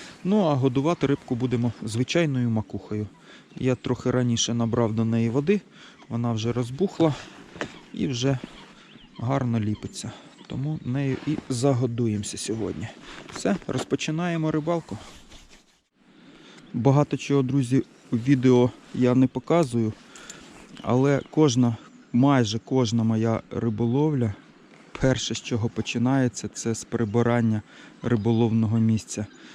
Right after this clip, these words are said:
Я не знаю, чому у нас рибалки такі свині, по-іншому не скажеш, але гадять після себе,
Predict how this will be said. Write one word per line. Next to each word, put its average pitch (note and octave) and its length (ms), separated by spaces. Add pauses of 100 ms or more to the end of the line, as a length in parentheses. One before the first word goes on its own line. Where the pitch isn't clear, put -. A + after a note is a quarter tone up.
(200)
Я A#2 300
не D3+ 120
знаю, B2+ 400
чому C3 380
у B2+ 40
нас A#2+ 280
рибалки A#2+ 460
такі A#2+ 380 (1040)
свині, D3+ 680 (120)
по-іншому C3 600
не B2 120
скажеш, G#2+ 640 (100)
але C#3+ 320
гадять C#3+ 540
після C3 300
себе, B2 500